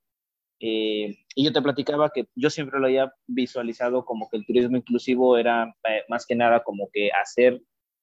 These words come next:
eh, los viajes, los, los servicios turísticos accesibles para todos los grupos de personas, eh, llámese personas con discapacidades, con, eh, eh, no sé, personas débiles visuales,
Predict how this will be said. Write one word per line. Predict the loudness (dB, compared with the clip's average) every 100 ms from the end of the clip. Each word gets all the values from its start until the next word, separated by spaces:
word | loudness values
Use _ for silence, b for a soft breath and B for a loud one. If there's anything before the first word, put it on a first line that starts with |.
| _
eh, | 0 2 2
los | 2 2
viajes, | 4 6 4 2 2 2 0 -6
los, | -6 -6 -8 -8
los | -4 -2
servicios | 0 0 -2 -4
turísticos | 2 2 2 0 0 2
accesibles | 0 0 -4 0 2 0 0
para | 2 2
todos | 2 2 2
los | 0
grupos | -4 -6 -6
de | -6
personas, | -8 -4 -2 0 -2 -4 _ _ _ _ 0
eh, | 0 4
llámese | 4 2 0 0 2 2 0
personas | -2 -8 -6 -8
con | -6 -6
discapacidades, | -2 -2 -4 -2 4 6 6 4 2 0
con, | -4 -10 -10 _
eh, | -4 -2
eh, | -2 -2 -4
no | -6
sé, | -2 -4 -4 _
personas | -4 -4 -6 -10 -12
débiles | _ 0 2 2
visuales, | -2 0 4 6 6 6 4 2